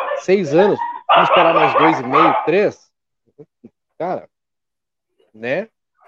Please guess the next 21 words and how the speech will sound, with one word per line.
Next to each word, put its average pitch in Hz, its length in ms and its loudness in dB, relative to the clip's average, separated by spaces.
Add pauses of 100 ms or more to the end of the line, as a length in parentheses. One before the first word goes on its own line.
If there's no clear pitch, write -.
Vamos 143 140 -10
esperar 160 220 0
dois 160 200 0
e 156 40 -4
meio, 156 180 2
três 151 240 -4
pra 135 140 -10
que - 80 -14
o - 40 -8
projeto 127 360 -8
se - 120 -20
conso-, 123 460 -12
se 123 100 -20
consolide, 123 600 -12
né? 110 200 -12 (240)
E 131 80 -14
pra 127 160 -8
seja 147 220 0
uma 147 120 2
arrancada 151 680 -2
aí 135 280 0